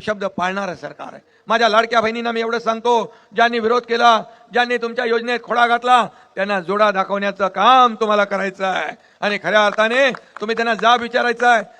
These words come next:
मतदान मागण्यासाठी आल्यानंतर तुम्ही का आमच्या योजनेला विरोध केला,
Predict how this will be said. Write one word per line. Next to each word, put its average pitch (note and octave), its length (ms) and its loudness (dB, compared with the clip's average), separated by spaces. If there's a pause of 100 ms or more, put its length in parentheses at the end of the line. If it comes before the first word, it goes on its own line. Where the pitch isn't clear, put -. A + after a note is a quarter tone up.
(120)
मतदान A#3 360 0
मागण्यासाठी A3+ 560 -2
आल्यानंतर A3+ 600 0
तुम्ही A#3 420 -10
का A#3 140 -2
आमच्या B3+ 400 4
योजनेला A#3+ 440 -2
विरोध A3+ 200 -2
केला, G3 280 -8